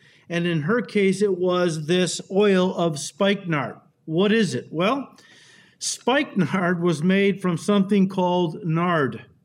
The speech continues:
Does that help? Yeah, what is nard? Well, it came from, or it comes from, a flowering plant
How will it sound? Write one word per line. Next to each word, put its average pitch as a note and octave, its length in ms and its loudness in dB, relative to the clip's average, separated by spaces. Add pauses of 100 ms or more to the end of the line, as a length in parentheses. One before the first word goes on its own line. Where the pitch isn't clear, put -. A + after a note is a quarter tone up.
(520)
Does C#3+ 120 -6
that G3 140 0
help? G#3+ 300 -8 (3750)
Yeah, B2+ 180 0
what D3+ 180 0
is C#3 180 -2
nard? B2+ 360 -2
Well, D#3 480 -2 (960)
it F#3 320 0
came B3+ 380 2
from, F#3 440 0
or E3+ 140 4
it E3+ 140 -2
comes A3+ 280 2
from, F3 360 0
a E3 140 0
flowering F#3+ 800 2
plant E3 680 -6